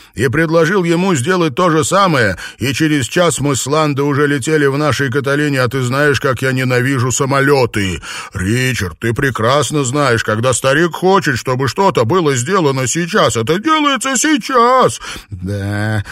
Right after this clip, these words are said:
с отвращением думал Ричард Кван, «этот гнусный старый скряга из могилы вылезет за своими пятьюдесятью центами.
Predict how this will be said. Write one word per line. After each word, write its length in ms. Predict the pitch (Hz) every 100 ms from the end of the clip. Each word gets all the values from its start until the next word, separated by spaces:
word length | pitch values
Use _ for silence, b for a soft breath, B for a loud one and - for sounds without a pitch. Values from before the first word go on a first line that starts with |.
| B
с 120 | -
отвращением 920 | 107 - 85 104 - 101 92 98 98
думал 360 | 95 101 92 92
Ричард 400 | 98 90 - 90
Кван, 420 | - 95 85 80 - B
«этот 360 | - 110 113 113
гнусный 560 | 98 107 131 - 127 104
старый 420 | - 120 120 120
скряга 500 | - 98 113 123 127
из 160 | 120
могилы 540 | 131 131 113 131 139 139
вылезет 480 | 135 117 101 98 98
за 100 | 117
своими 400 | - 110 107 110
пятьюдесятью 680 | 120 110 127 95 98 120
центами. 680 | 110 123 120 117 123 117 107